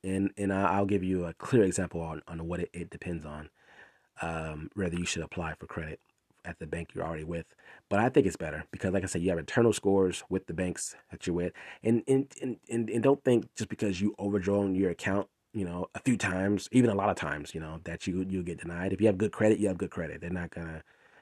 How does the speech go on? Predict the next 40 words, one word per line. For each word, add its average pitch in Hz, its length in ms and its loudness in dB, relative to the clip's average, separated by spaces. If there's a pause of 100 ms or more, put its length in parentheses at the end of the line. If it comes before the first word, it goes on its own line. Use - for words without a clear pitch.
you 85 100 -8
know, 76 220 -10 (380)
it'd 120 200 6
be 110 80 4
something 101 300 4
that's 80 160 -6
present, 90 440 6
like, 80 160 -6
"Oh, 127 180 6
okay, 87 260 -2
you 92 120 0
know, 80 280 -8 (420)
he - 240 -4
has 87 160 -2
a, 80 140 -8 (340)
he 107 300 2
or 87 80 0
she - 200 0
has 90 160 -2
a, 85 360 -8
uh, 85 220 -6
internal 92 380 2
score 95 320 2
of 90 300 -4
whatever 92 400 -4
it 98 140 -4
is 76 260 -6
for - 80 -6
that 69 240 -8
company." 60 380 -8 (600)
But, 107 220 -2
um, 98 320 0 (420)
but, 104 240 -10 (280)
but 107 240 -8 (240)
there's 120 300 2
limits, 110 760 2 (180)
you 87 100 -2
know? 90 140 -2 (300)
Each 127 260 0
bank 117 300 2